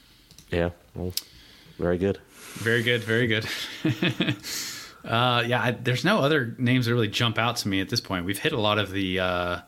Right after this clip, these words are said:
Speaker 2: a lot of the highlights for me in terms of guys I was personally maybe higher or lower on then. Do you have any others? I mean, we can keep going.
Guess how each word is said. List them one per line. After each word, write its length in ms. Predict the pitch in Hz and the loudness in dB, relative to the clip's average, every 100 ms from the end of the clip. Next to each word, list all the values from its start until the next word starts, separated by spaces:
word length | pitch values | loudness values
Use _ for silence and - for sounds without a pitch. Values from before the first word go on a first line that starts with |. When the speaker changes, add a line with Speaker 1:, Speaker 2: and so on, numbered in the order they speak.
| - - - - | -20 -20 -20 -6
Speaker 2:
a 60 | 110 | 0
lot 120 | 123 | 2
of 60 | 127 | 2
the 60 | |
highlights 460 | 98 117 113 90 87 | 0 0 2 0 -2
for 120 | - | -4
me 240 | 90 98 92 | -2 -2 -2
in 100 | 85 | -4
terms 220 | 95 87 | -4 -6
of 100 | 87 | -4
guys 540 | 92 90 87 - - _ _ | -2 -2 -2 -4 -8 _ _
I 80 | 107 | -8
was 100 | 95 | -8
personally 400 | - 107 - 101 | -4 -4 -2 -2
maybe 260 | 95 92 92 | -2 -2 -4
higher 300 | 92 95 92 | -2 -2 -4
or 60 | |
lower 320 | 87 90 90 85 | -4 -4 -4 -6
on 180 | 82 | -8
then. 300 | 85 85 85 - | -10 -8 -12 -6
Do 120 | 98 | -2
you 40 | |
have 120 | 98 101 | 0 0
any 160 | 101 | -2
others? 420 | 101 123 165 - - | 0 0 -2 -4 -4
I 40 | |
mean, 180 | 101 95 - - - | -4 -4 -10 -14 -2
we 80 | |
can 60 | 107 | 0
keep 160 | 139 127 | 0 2
going. 300 | 127 135 | 2 2